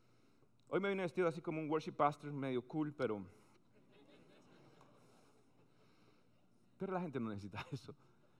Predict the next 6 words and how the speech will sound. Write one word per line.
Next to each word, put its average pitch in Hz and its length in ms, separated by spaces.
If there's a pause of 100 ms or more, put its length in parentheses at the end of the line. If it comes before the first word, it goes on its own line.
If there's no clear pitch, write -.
(320)
La 139 120
gente 196 300
necesita 143 800 (600)
voz 131 320
de 135 100
Dios 120 540